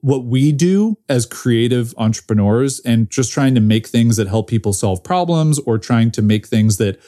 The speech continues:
we have done that then other people can do, and we've seen value in those things, that's so true for us. It really is, like, I'm excited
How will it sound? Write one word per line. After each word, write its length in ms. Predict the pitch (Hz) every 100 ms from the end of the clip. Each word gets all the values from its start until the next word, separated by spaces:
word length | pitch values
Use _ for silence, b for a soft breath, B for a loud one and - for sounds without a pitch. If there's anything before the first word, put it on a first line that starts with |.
| b -
we 240 | 120 135
have 220 | 123 107
done 440 | 117 113 113 113 110 b -
that 140 | 113
then 120 | 113
other 160 | 104 104
people 300 | - 110 113
can 240 | - 110
do, 480 | 98 110 113 113 110
and 120 | 117 110
we've 140 | 104
seen 220 | - 110
value 380 | 101 90 101 117
in 80 | 120
those 220 | 131 131
things, 320 | 151 160 175 b b b b b -
that's 220 | 170 -
so 280 | - 170 170
true 320 | - 151 165
for 200 | 131 120
us. 380 | 104 - - - _
It 100 | 156
really 420 | 135 151 180 165 147
is, 180 | 147
like, 240 | 120 113 - _ _ _ -
I'm 240 | 143 175
excited 680 | 196 - 143 135 143 123 110